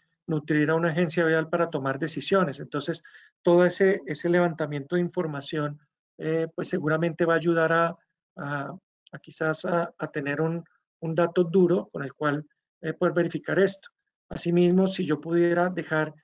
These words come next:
insertos algunos elementos que yo pudiera monitorear, eh, pues me darían información. Por ejemplo, nosotros, eh, pongo un caso muy específico, eh,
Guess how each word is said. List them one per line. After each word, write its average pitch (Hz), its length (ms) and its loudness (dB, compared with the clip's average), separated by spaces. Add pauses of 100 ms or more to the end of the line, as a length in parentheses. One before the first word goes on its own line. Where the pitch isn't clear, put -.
(160)
insertos 185 840 0 (180)
algunos 156 480 -8
elementos 156 520 -4
que - 120 -10
yo 139 120 -4
pudiera 156 240 0
monitorear, 147 800 0 (400)
eh, 160 260 -2
pues 165 140 0
me 156 80 0
darían 139 280 -2
información. 151 760 0 (420)
Por 143 100 -8
ejemplo, 165 580 0
nosotros, 151 580 -8
eh, 151 420 -2
pongo 151 200 -10
un 160 60 -8
caso - 280 -4
muy 170 140 -4
específico, 160 760 -6 (380)
eh, 143 420 -2